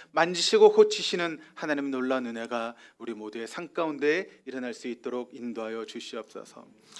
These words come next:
아버지 하나님, 시간 또 간절히 바라고 하는 것은 우리 힘으로 해결할 수 없는 문제를 아버지 주님 앞에 가지고 나왔습니다. 아무리 노력하고 애를 쓰고 힘을 써도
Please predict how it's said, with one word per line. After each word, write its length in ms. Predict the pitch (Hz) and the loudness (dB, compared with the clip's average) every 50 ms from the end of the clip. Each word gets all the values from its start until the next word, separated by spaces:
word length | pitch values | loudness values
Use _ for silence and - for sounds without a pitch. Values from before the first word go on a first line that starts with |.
| - _ _ | -20 _ _
아버지 240 | - 127 131 127 131 | -4 -2 -2 0 0
하나님, 200 | 131 131 131 127 | 0 0 -2 -4
시간 280 | - - - 143 135 135 | -6 -4 -4 -4 -4 -2
또 120 | 147 139 | -2 -4
간절히 280 | 135 135 131 135 135 135 | -4 -2 0 0 0 0
바라고 300 | 135 131 127 131 123 127 | -2 -2 -4 -4 -4 -4
하는 260 | 127 127 127 127 127 | -6 -6 -8 -8 -10
것은 420 | 127 127 123 - 135 127 127 127 - - - - - _ _ | -10 -10 -10 -10 -12 -12 -12 -14 -18 -20 -20 -20 -20 _ _
우리 200 | 147 151 165 165 | -4 -2 -2 -2
힘으로 280 | 165 170 160 160 170 | -2 -4 -2 -2 -2
해결할 360 | 165 175 180 170 185 180 170 165 | -2 -2 -2 0 2 2 2 0
수 180 | - - - | -2 -4 -6
없는 320 | 160 151 151 151 151 151 135 | -4 -4 -4 -4 -4 -4 -6
문제를 560 | 135 127 127 127 131 127 131 127 127 127 127 - - - _ | -8 -6 -4 -4 -4 -2 -2 -4 -4 -6 -8 -12 -20 -18 _
아버지 360 | 123 113 120 117 120 120 120 | -12 -10 -8 -6 -6 -8 -8
주님 220 | - - 127 120 | -8 -10 -10 -8
앞에 340 | 120 120 120 - 120 120 120 | -8 -8 -6 -6 -6 -6 -6
가지고 340 | 120 - 127 117 123 123 131 | -8 -8 -10 -8 -8 -8 -8
나왔습니다. 760 | 123 113 113 113 113 - - 120 110 110 110 107 113 110 120 _ _ _ _ - _ _ | -8 -8 -8 -10 -12 -14 -16 -18 -18 -18 -20 -20 -20 -20 _ _ _ _ _ -20 _ _
아무리 280 | 127 123 120 123 123 | -10 -8 -6 -6 -6
노력하고 520 | 120 117 120 127 123 - - 123 123 135 131 | -6 -4 -6 -6 -6 -6 -6 -4 -2 0 0
애를 180 | 156 143 - - | 0 0 -2 -4
쓰고 280 | - - 151 147 160 | -6 -6 -6 -4 -4
힘을 300 | 151 - - 196 185 180 | -4 -6 -6 -8 -8 -8
써도 500 | 160 - - 156 147 151 156 151 160 156 | -8 -6 -4 -4 -2 0 0 -2 -2 -4